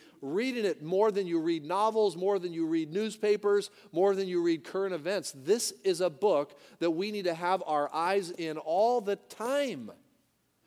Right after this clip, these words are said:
And that's something that I think a lot of us really don't recognize. We come to church, "Oh, that's the place where I open the Bible." But actually,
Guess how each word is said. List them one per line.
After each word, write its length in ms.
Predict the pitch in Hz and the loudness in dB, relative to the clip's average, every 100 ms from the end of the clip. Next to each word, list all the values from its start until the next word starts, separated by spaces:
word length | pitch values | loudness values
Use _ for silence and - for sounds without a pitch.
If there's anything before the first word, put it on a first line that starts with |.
| _ - | _ -8
And 140 | 170 208 | -4 -2
that's 160 | 226 | -2
something 300 | 254 269 269 | -2 -2 -4
that 100 | 233 | -2
I 80 | 196 | -2
think 180 | 220 208 | -2 -2
a 60 | |
lot 240 | 180 196 247 | 0 0 0
of 80 | 196 | -2
us 180 | 165 | -4
really 240 | 165 190 202 | -2 -2 -2
don't 240 | 180 180 | -4 -2
recognize. 560 | 190 233 202 170 123 127 | -2 -4 -6 -4 -4 -4
We 80 | 175 | -6
come 260 | - 202 | -2 -2
to 80 | 233 | -2
church, 360 | - 190 185 - - - | -4 -2 -2 -4 -12 0
"Oh, 100 | 170 | 0
that's 320 | 151 202 247 | 4 2 2
the 140 | - 214 | -2 -2
place 320 | - 202 - | 0 0 0
where 180 | 180 165 | -2 0
I 20 | |
open 300 | 165 160 165 | -2 -2 -6
the 80 | 170 | -4
Bible." 480 | 202 240 147 98 _ _ _ _ - | -4 -4 -8 -12 _ _ _ _ -2
But 100 | 180 | 0
actually, 640 | 190 254 - 185 170 185 | 2 0 -2 0 0 -2